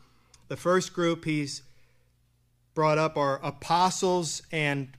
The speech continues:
prophets. And I put those together because they go together. Apostles and prophets. They're linked several times just in this book of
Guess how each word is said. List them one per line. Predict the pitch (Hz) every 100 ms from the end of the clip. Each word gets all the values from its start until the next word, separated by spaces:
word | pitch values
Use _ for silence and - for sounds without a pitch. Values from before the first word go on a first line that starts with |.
| -
prophets. | 170 165 - 123 - - - - - - _ _ _ _ _ _ _ -
And | 147
I | 190
put | - 202
those | 190 175 143
together | 139 139 170 151 147
because | 143 139 156 151 147 120 - - - _ _ _ -
they | 160
go | 151 175
together. | 156 127 117 104 104 - - _ _ _ _ _ _ _ _ _ _
Apostles | 131 165 165 160 - 160 147 123 -
and | 147 139 135 120 - - _ -
prophets. | 160 160 151 120 -
They're | 151 160
linked | 160 165 165 - - - _ _
several | - 196 208 202 202 185
times | - 185 156 135 139 131 - - - -
just | 117 170 185 -
in | 185 156 143
this | 165 160
book | 139 160 156 151 - -
of | 147 139 139 120